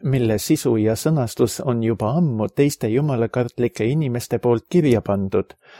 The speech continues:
vaid suhtleb Jumalaga täiesti konkreetselt. Ta ütleb: „Ma olen oma küsimused ja etteheited esitanud.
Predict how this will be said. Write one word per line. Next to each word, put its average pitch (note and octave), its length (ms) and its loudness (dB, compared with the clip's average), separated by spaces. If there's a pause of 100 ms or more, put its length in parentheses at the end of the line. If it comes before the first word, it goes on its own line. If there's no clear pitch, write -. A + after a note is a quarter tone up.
(380)
vaid A#2+ 300 2
suhtleb A#2 580 0
Jumalaga A2 560 0
täiesti C#3 480 0
konkreetselt. - 1000 -2 (920)
Ta C3+ 160 2
ütleb: - 380 -4 (420)
„Ma D3+ 200 4
olen A2+ 280 0
oma A2 220 0
küsimused C3+ 680 -2
ja G#2+ 160 4
etteheited D3 640 0
esitanud. G#2+ 680 -2